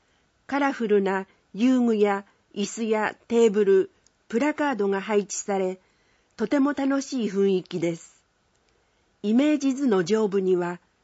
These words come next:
つながる、出会う、広がるのスローガンが描かれています。図の下方には、アバターを使って拍手、オーケーなどのリアクションや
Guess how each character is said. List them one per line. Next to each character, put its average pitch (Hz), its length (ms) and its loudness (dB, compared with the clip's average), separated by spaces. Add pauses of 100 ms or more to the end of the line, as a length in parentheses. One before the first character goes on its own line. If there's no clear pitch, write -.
(220)
つ 226 120 -4
な 233 180 2
が 233 140 0
る、 190 260 2 (140)
出 202 280 0
会 220 100 0
う、 196 220 0 (280)
広 233 320 2
が 214 160 0
る 185 280 0 (100)
の 190 240 -4 (340)
ス - 200 -8
ロ 285 180 2
ー - 20 -2
ガ 226 160 0
ン 185 80 0
が 185 200 -2
描 190 240 0
か 190 140 -4
れ 180 140 0
て 170 120 -2
い 170 140 0
ま 165 180 -2
す。 - 200 -20 (1120)
図 208 200 -2
の 233 160 4
下 208 180 -6
方 214 240 4
に 190 180 2
は、 175 220 -2 (420)
ア 262 120 -2
バ 285 160 0
タ 226 220 0
ー - 20 0
を 185 160 0
使 - 260 -8
っ 214 60 -8
て - 180 -6
拍 196 280 -8
手、 185 300 -2 (600)
オ 220 160 6
ー - 40 0
ケ 208 520 2
ー 208 40 -6
な 240 120 0
ど 208 140 2
の 196 300 2
リ 220 200 -2
ア 269 80 -2
ク - 100 -12
シ 240 140 -4
ョ 233 60 2
ン 220 100 0
や 208 240 -2